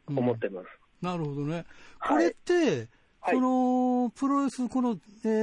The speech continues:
Speaker 2: ーっと、そのプロレス配信を見るには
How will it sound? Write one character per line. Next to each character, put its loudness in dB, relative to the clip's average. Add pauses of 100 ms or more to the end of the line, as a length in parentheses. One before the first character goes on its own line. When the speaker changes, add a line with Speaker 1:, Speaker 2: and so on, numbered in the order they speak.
Speaker 2:
ー -6
っ -20 (140)
と、 2
そ -6
の -2
プ -6
ロ 2
レ 0
ス -4
配 0
信 0
を 0
見 6
る 4
に 2
は 0